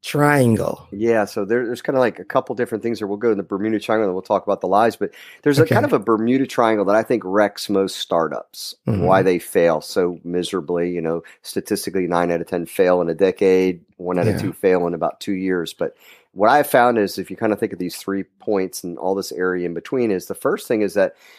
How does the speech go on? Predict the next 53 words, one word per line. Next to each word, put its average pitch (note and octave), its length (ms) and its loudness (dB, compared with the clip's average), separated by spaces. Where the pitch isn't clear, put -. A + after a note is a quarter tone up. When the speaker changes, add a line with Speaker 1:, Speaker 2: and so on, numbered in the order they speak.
Speaker 2:
the G#2 100 -2
founder, D3 600 2
they A2 140 2
fall A#2 260 2
so F3+ 480 2
in C#3 240 4
love C3+ 220 4
with C#3 160 0
their A#2+ 160 2
ideas A2 500 0
that F#2+ 140 -8
they F#2 120 -2
just - 280 -6
don't A#2+ 240 2
open A2+ 320 -2
it G2 100 0
up F2 160 0
to - 80 -6
real F#2 240 -2
criticism. D#2+ 680 -8
They G#2+ 100 0
don't, A#2+ 240 4
Speaker 1:
Ah. - 340 -18
Speaker 2:
they A2 140 4
don't A#2+ 200 2
put A#2+ 200 -2
it A2 80 0
up - 180 2
to A2 140 -2
a F#2+ 40 2
business G2+ 440 0
plan. G2 260 -2
They F#2 80 0
don't G2+ 180 -2
run G2+ 180 0
it - 100 -6
through G2+ 100 -2
a F2+ 60 -2
business F#2+ 360 -4
plan F#2+ 280 -2
process. F#2+ 640 0
They B2+ 80 2
just, B2+ 200 2
Speaker 1:
Mm. A#2+ 420 -6
Speaker 2:
they, C3+ 100 0
they D3 160 0
basically D#3+ 400 2
present B2 420 0
it B2+ 80 -2
to A#2+ 100 -2
everybody B2 500 2
like, A2+ 280 0
"Oh, D3+ 160 0